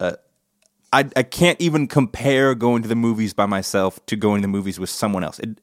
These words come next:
I'm not talking about my wife. I love my wife. We have great times at the movies together. But solo movie adventures, oh, so good. <laughs>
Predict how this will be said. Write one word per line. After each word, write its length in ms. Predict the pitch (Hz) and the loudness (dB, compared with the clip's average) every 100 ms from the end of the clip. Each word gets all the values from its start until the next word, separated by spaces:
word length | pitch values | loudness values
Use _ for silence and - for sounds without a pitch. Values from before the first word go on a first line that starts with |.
| _ | _
I'm 120 | 113 | 0
not 180 | 131 123 | 2 0
talking 220 | 123 131 | 0 0
about 280 | 123 123 - _ _ _ | 2 2 2 _ _ _
my 140 | 123 | 2
wife. 280 | 127 127 120 | 4 4 2
I 40 | 104 | 0
love 160 | 113 | 0
my 80 | 120 | -2
wife. 360 | 110 117 117 - _ _ _ _ | 0 0 -2 -6 _ _ _ _
We 200 | - 110 | -6 -4
have 240 | 107 104 95 | 0 -2 0
great 200 | 107 - | -2 -2
times 220 | 113 107 | -2 -2
at 80 | 101 | -2
the 60 | |
movies 320 | 107 104 101 - | -2 -2 -2 -6
together. 340 | 95 98 92 - _ _ _ _ _ | -4 -4 -6 -10 _ _ _ _ _
But 140 | - 98 | -4 -4
solo 460 | - - 110 120 113 | 0 4 4 4 2
movie 300 | 110 110 113 | 0 -2 -2
adventures, 560 | 104 120 117 113 - - - | -2 -2 -2 -2 -4 -8 -4
oh, 260 | 90 - _ _ _ _ _ | -4 -6 _ _ _ _ _
so 260 | _ - 101 | _ -4 -4
good. 180 | 82 80 _ _ _ _ _ _ _ _ _ _ _ _ _ 143 | -4 -12 _ _ _ _ _ _ _ _ _ _ _ _ _ -20
<laughs> 160 | - | -14